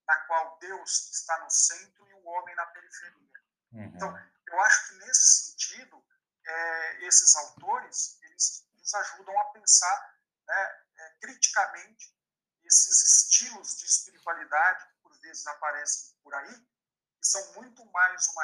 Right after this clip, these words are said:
Speaker 1: reafirmação do nosso narcisismo do que, de fato, uma espiritualidade, é, religiosa,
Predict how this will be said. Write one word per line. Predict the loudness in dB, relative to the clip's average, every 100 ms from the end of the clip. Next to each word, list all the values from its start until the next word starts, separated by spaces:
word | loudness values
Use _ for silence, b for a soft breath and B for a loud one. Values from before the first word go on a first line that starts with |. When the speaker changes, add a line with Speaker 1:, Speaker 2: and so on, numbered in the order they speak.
| -8
Speaker 1:
reafirmação | -6 -6 -6 -8 -18 -14 -4 -4 -4 -12 _ _ _ _
do | -10
nosso | -2 0 0
narcisismo | 0 2 2 2 0 0 -6 -12 -16 _ _ _
do | -20 -14
que, | -14
de | -12 -16
fato, | -4 0 0 -4 -18 _ _ _
uma | -8
espiritualidade, | -4 -4 -10 _ -12 -8 2 6 8 8 4 -4 _ _ _ _
é, | -16 -16
religiosa, | -16 -8 -6 -6 -4 -2 -2 -2 -8 -10 -16